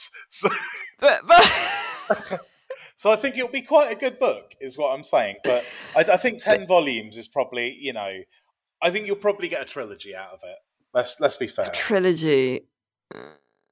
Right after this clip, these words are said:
Speaker 2: I don't think a trilogy is enough, mate.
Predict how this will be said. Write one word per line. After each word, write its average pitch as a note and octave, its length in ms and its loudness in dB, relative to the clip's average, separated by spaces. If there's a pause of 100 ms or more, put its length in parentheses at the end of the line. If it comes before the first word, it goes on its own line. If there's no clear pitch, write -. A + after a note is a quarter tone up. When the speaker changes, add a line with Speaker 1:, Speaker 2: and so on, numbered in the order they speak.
(2500)
Speaker 2:
I F3+ 120 -10
don't F#3 180 0
think F3 160 -2
a F3 40 -10
trilogy D#3+ 400 -2
is D3+ 120 -4
enough, E3 320 -2
mate. D#3 300 -2